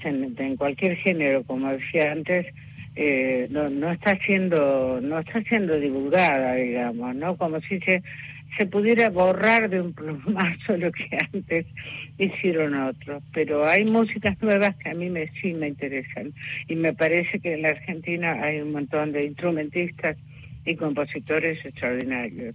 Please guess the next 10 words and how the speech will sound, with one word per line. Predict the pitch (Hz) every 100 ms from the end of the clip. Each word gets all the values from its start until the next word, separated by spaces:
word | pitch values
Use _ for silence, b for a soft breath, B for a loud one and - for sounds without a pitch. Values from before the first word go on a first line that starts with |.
| -
Eso, | 165 - 185 175 180 B B B B
eso | 170 175
está | 196 - 175 165 165 147 -
dejado | - 160 147 180 151 143
de | 131
lado, | 127 123 123 127
está | - 165 165
olvidado, | 170 151 147 143 131 127 123 127
está | 131 - 175 170 170
desconocido, | 165 156 185 170 165 - 156 123 120 117